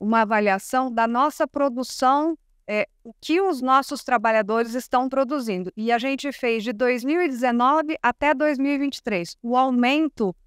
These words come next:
né, de oferta de consultas, de ofertas de exame, é muito significativo. Então, isso demonstra, né, que a gente tem, é, buscado aí várias, não só o pessoal da rede municipal, mas também com o prestador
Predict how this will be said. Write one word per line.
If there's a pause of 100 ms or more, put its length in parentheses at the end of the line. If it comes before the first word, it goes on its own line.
(200)
né,
de
oferta
de
consultas,
de
ofertas
de
exame, (360)
é
muito
significativo. (320)
Então,
isso
demonstra,
né,
que
a
gente
tem, (400)
é,
buscado
aí (180)
várias,
não
só
o
pessoal
da
rede
municipal,
mas
também
com
o
prestador